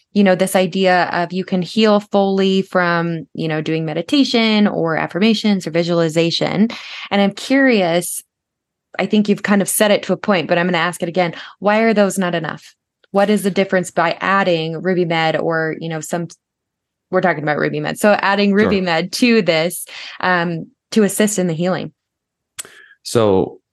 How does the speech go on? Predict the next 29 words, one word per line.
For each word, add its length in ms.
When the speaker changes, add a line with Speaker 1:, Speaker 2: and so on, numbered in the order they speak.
Speaker 2:
all 180
those 200
things 220
are 60
very 260
good, 280
Speaker 1:
Mm-hmm. 160
Speaker 2:
right? 240
So 380
I'm 260
not 320
the 60
sort 240
of 180
guy 240
who 260
wants 260
to 80
poo-poo 360
all 120
the 120
other 160
methods. 360
I 80
say, 300
"Bring 220
what 180
you 100
have, 320